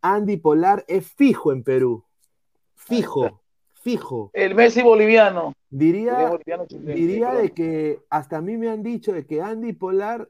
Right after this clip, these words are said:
Speaker 1: y agárrense, a Edson Aubert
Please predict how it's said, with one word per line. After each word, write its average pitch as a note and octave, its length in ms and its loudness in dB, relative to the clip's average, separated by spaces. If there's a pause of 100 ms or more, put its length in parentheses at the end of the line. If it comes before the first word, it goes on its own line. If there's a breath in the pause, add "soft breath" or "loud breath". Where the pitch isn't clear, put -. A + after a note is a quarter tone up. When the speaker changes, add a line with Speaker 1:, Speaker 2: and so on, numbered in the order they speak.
Speaker 1:
y C#3+ 120 -8
agárrense, D#3+ 720 -4
a F3 260 -10
Edson F#3+ 480 -6
Aubert D3 560 -2